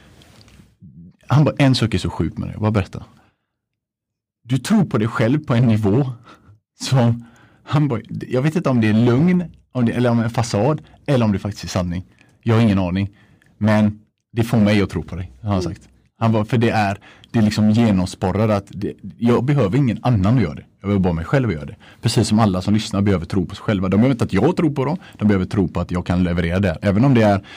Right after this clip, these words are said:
Speaker 1: eh, och sen s-, s-, small simple steps är livsviktigt. Prestation, det är lika mycket prestation att bädda sängen som det är att, att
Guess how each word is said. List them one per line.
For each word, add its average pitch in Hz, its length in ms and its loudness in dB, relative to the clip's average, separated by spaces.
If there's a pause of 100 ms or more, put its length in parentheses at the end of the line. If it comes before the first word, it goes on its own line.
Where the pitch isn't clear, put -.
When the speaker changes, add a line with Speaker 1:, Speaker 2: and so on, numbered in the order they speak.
(840)
Speaker 1:
eh, 101 60 4 (1900)
och 127 120 0
sen 135 140 4
s-, 117 200 -2
s-, - 340 -8 (680)
small 143 440 2
simple 95 380 0
steps - 520 -6
är 98 100 0
livsviktigt. - 720 -6 (720)
Prestation, 165 800 2 (420)
det 139 80 -2 (160)
är 160 40 4
lika 175 240 4
mycket 143 220 0
prestation 123 880 0 (960)
att - 300 -6 (120)
bädda 107 400 0
sängen 98 480 2
som 98 200 0
det 92 80 2
är 85 280 0
att, - 140 -12
att 87 280 -2